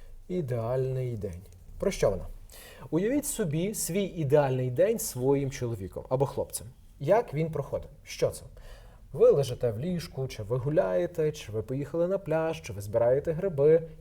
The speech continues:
Як ви там взаємодієте з ним? Що буде для вас там ідеальною взаємодією?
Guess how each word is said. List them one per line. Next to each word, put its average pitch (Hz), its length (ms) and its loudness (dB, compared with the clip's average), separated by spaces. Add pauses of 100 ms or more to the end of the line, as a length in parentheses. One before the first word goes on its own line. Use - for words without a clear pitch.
(300)
Як 180 260 -6
ви 175 80 -4
там 160 180 -6
взаємодієте 135 720 -4
з - 80 -14
ним? 101 140 -10
Що 226 580 2
буде 143 340 4
для 131 180 2
вас 190 280 0
там 160 200 -2
ідеальною 135 400 0
взаємодією? 123 600 -4